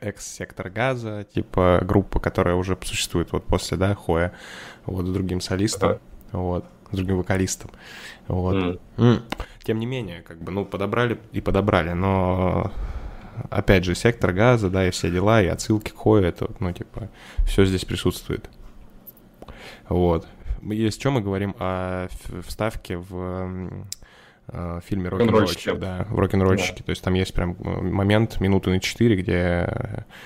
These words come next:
Speaker 1: э, то есть главный герой сталкивается, да, там с каким-то своим там, ну, как, кон-, кон-, конкретная там, э, твист в фильме происходит под "Сектор Газа". Вот.
Speaker 2: Да.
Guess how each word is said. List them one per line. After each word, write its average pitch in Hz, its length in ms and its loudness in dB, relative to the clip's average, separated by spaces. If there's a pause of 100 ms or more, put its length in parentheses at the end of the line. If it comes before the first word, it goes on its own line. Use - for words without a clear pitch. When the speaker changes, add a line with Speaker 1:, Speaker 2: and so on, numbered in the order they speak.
(240)
Speaker 1:
э, - 60 -4 (1120)
то - 60 -16
есть - 100 -12
главный 98 260 -4
герой 104 240 2
сталкивается, 90 640 -10
да, 92 340 -6
там - 120 -14
с - 60 -18
каким-то - 400 -12
своим 87 300 -10
там, 92 280 -16 (100)
ну, 101 180 -4
как, 92 200 -8 (240)
кон-, 104 140 -2
кон-, 110 160 -2
конкретная 104 460 0
там, 92 220 -8 (460)
э, 92 480 -2 (100)
твист 107 300 0
в - 80 -4
фильме 131 280 2
происходит - 480 0
под - 140 0
"Сектор - 320 -6
Газа". 90 320 -8 (480)
Вот. 92 280 -2
Speaker 2:
Да. 95 180 0